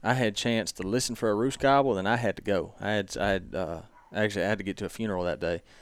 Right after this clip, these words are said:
Um, but I said, "All right, Friday,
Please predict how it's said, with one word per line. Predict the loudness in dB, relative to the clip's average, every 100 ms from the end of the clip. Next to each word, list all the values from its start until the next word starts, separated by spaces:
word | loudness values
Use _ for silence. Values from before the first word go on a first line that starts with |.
| -20 -14 -6
Um, | 0 0 0 -4 -12 -18 -10 4
but | 6 8
I | 6
said, | 4 0
"All | 2 4
right, | 4 2 -2 -10
Friday, | -4 2 4 6 4 0